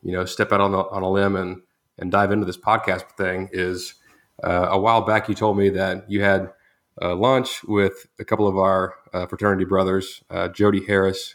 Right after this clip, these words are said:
and Will Carey. And, uh, you were like, "Yeah, you know, I'm getting, I'm trying to talk Will into starting a, an A and M podcast with me." And they were like,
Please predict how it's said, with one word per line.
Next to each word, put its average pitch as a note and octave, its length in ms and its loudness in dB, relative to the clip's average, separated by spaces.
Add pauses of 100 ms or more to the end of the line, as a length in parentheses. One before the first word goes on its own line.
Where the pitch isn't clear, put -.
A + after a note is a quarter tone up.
and F#2+ 160 -6
Will F#2+ 160 0
Carey. G2+ 440 2 (760)
And, F#2 240 -4
uh, F2+ 80 -4
you F#2 140 -4
were F#2+ 80 0
like, F#2 140 -4
"Yeah, A#2 260 4
you A2 120 0
know, G#2 80 2
I'm G2+ 120 2
getting, G2+ 360 -2 (260)
I'm G2+ 100 -10
trying A#2+ 180 0
to - 60 -8
talk G#2 140 0
Will G#2 180 2
into F#2+ 100 0
starting G2+ 220 0
a, F#2 160 -2
an F#2 180 -6
A G2+ 40 0
and G2+ 80 0
M F#2 80 -4
podcast G#2 400 -2
with F#2+ 120 -4
me." F#2+ 140 -2
And F#2+ 180 -8
they F#2+ 60 2
were G2 100 2
like, F#2 200 0